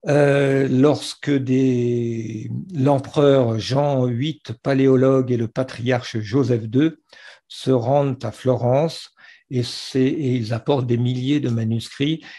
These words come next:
et c'est là que le, que commence la redécouverte en Italie, donc des, <clears throat> des écrits grecs.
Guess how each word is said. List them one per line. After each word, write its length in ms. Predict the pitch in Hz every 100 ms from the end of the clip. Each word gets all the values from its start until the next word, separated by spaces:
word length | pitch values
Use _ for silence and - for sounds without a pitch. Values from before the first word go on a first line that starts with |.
| -
et 140 | 131
c'est 180 | 117 127
là 160 | 123 143
que 160 | -
le, 540 | 127 117 113 113 127 117 - -
que 80 | -
commence 540 | 123 131 123 151 151 131
la 120 | 107
redécouverte 760 | 107 139 131 131 120 139 -
en 100 | 127
Italie, 540 | 120 107 117 113 131 156 _ - - _ -
donc 480 | 113 123 127 127 -
des, 880 | 185 107 117 113 120 117 110 117 - - - _ _ 370 415 _ 359 339 _ _ _ _ _ _ _
<clears throat> 280 | 139 123 -
des 280 | 127 135 127
écrits 240 | - 127
grecs. 320 | 117 113 -